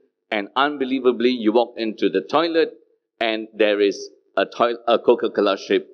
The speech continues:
toilet bowl. Imagine sitting on that. You enter and depart that house, <laughs> and you could say, "This man is totally obsessed. This man is totally caught up with Coca-Cola."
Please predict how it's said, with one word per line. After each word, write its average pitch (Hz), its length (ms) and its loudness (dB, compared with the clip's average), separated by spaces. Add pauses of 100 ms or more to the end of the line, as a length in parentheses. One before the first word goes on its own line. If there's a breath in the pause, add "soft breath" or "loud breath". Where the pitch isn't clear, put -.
(120)
toilet 95 320 -2
bowl. 76 440 -2 (720)
Imagine 143 480 0
sitting 123 340 2
on 110 140 0
that. 82 300 -6 (1080 loud breath)
You 175 280 6
enter 277 360 0
and 247 140 0
depart 214 460 0
that 156 220 2
house, 208 680 2 (120)
<laughs> - 100 -4
and 214 360 -2
you 220 160 -2
could 185 220 2
say, 185 460 4 (400 loud breath)
"This 233 340 0
man 202 400 2
is 170 240 4 (140)
totally 262 580 2
obsessed. 190 600 0
This 269 200 0
man 233 180 2
is 160 120 2
totally 254 420 4
caught 190 300 0
up 156 220 0 (360 loud breath)
with 196 180 8 (180)
Coca-Cola." 190 720 2